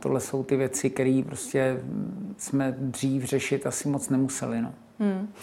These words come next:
Speaker 2: Kdy jste si uvědomil, že v tomhle budete muset ten svůj názor přehodnotit a třeba, eh, vyjít ven právě s těmi lunchboxy a podobně?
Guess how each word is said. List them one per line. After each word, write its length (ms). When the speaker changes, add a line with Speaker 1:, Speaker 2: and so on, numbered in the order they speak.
Speaker 2:
Kdy 140
jste 180
si 160
uvědomil, 520
že 100
v 60
tomhle 300
budete 340
muset 300
ten 140
svůj 240
názor 360
přehodnotit 720
a 80
třeba, 360
eh, 60
vyjít 240
ven 200
právě 320
s 80
těmi 200
lunchboxy 640
a 80
podobně? 520